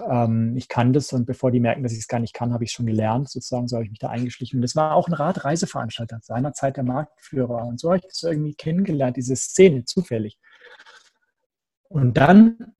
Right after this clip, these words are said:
durch mein fahrradpolitisches Engagement beim A D F C, dem Fahrradclub, war ich da auch sehr, äh, rührig und aktiv, aber auch das dann auf die Beine gestellt damals.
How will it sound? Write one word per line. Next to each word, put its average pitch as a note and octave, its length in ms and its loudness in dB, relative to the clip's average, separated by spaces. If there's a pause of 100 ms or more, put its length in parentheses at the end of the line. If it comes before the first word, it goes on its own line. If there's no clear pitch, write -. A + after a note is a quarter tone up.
(800)
durch C#3+ 320 2
mein C3 340 4
fahrradpolitisches E3 2000 0
Engagement C3+ 580 2
beim B2+ 220 2
A A2+ 140 -2
D B2 100 -2
F A2 160 -8
C, F3+ 240 6
dem C3 160 2
Fahrradclub, D#3+ 560 2
war C3+ 160 0
ich B2 80 -8
da B2+ 120 2
auch B2 140 2
sehr, B2 320 -2
äh, A#2+ 760 -4
rührig C#3+ 500 0
und C3 80 -4
aktiv, - 480 -4
aber A#2+ 160 -2
auch B2 160 -8
das - 160 -10
dann B2 160 2
auf A#2+ 160 -2
die - 80 -20
Beine A#2+ 220 0
gestellt B2 340 -2
damals. B2 320 -4